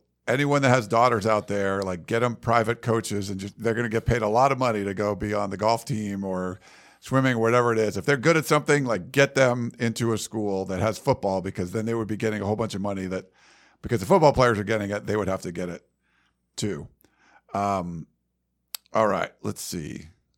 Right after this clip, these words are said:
Oh, what, what about, um, so yeah, we'll see. I, again, this is just, we, you know,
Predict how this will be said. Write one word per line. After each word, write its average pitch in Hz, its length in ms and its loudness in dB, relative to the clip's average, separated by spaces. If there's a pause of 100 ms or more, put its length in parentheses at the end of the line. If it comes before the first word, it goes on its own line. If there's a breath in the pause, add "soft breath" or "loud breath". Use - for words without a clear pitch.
(120)
Oh, 143 80 6
what, 180 260 0
what 170 240 4
about, 208 320 2
um, 143 460 2 (720)
so - 140 4
yeah, 220 100 8
we'll 220 120 6
see. 185 160 -2
I, 143 140 4 (500)
again, 165 280 4
this 160 120 0
is 156 60 -6
just, - 340 -6
we, 143 200 -4
you 143 100 -2
know, 113 300 0